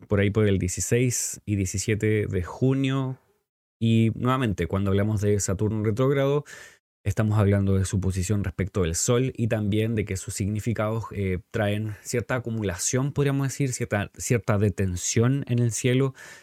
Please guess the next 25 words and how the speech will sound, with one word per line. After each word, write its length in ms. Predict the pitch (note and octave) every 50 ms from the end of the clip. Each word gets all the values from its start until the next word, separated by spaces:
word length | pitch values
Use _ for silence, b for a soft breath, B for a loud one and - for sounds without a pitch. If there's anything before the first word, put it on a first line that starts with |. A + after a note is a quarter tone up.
| B B _ _ _ _ _ _ -
Y, 260 | D3+ D#3 F3 F3+ E3 D#3 D#3
eh, 200 | C3 A#2+ A#2 A#2+
durante 320 | A#2 A#2 B2 B2 B2+ - C3+
esta 200 | A#2+ - C3 A#2+
retrogradación 760 | A#2+ A#2+ A2+ A#2+ A#2 A#2 A2 A2 G#2+ G#2+ - B2+ A#2 A#2
también, 400 | A2 A#2 A2 A#2 A#2 A#2 A#2 A#2
eh, 180 | G2 G#2+ G#2 G#2
todo 240 | - - A#2 A2+ A#2
lo 140 | A#2 A2+ G#2+
que 80 | A#2
ha 60 | A2
avanzado 640 | A2 G#2 G2+ G#2 G2+ - - A2 G#2+ G#2+ A2 G#2+ G2+
también 320 | - G2 G2 G2+ G2+ G2+ F#2+
podría, 520 | - G2 F#2 - G2+ G2 G2 G2 F#2+ F#2 - -
eh, 180 | - G2 F#2 F2+
venir 340 | F2 F2+ E2+ F#2 F#2+ F#2+ - -
hacia 260 | F#2 F2+ - - E2
atrás, 540 | E2 - A#2 A#2 A#2 A#2 A#2 - - - -
eh, 200 | A2+ G#2+ G2+ G2
mostrar 340 | F#2+ G#2 G2 G2+ - B2 A#2+
ciertos 340 | - - C3+ A#2+ C#3+ C3 A#2+
reveses, 540 | B2+ A#2+ A#2+ B2+ B2 A#2+ - B2 A#2+ A#2+ -
ciertos 300 | - - A2 - - A2
problemas, 600 | - - A#2 A#2 A2+ A2+ A#2 A2+ A2+ A2+ - - -
complicaciones, 1000 | - G2 F#2 - G2+ G2 F2 F2 - - A#2+ A2 G#2+ G#2+ G#2+ G#2 - - -